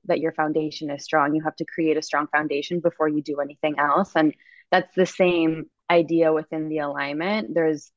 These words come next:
there's, like, pre-recorded lessons that you can watch at your own time around, you know, how to create your own foundation. What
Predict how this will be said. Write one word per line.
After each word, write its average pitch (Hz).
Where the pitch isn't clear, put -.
there's, 165
like, 147
pre-recorded 175
lessons 156
that 160
you 156
can 165
watch 151
at 165
your 160
own 156
time 156
around, 165
you 175
know, 143
how 190
to 196
create 170
your 156
own 143
foundation. 143
What 180